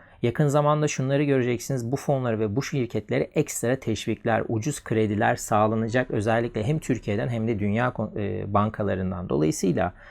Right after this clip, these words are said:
bu konsepti, bu temayı çok yakından takip etmemiz gerekiyor. Örneğin I C B C'nin fonuna baktığımızda, e, içeriğine çok hızlı baktığımızda, e, buradaki getiriler bu arada, e, size biraz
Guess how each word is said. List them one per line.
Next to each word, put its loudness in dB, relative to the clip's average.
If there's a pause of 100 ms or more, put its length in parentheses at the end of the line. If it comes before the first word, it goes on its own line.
(320)
bu 6
konsepti, 4
bu 2
temayı 2 (240)
çok 0
yakından 2
takip 2
etmemiz 0
gerekiyor. 0
Örneğin 4 (220)
I 2
C -2
B 0
C'nin -2
fonuna -2
baktığımızda, 2 (460)
e, 2
içeriğine 2
çok -4
hızlı -2
baktığımızda, 2 (400)
e, 0
buradaki 4
getiriler 6
bu 8
arada, 6
e, 2
size 2
biraz 4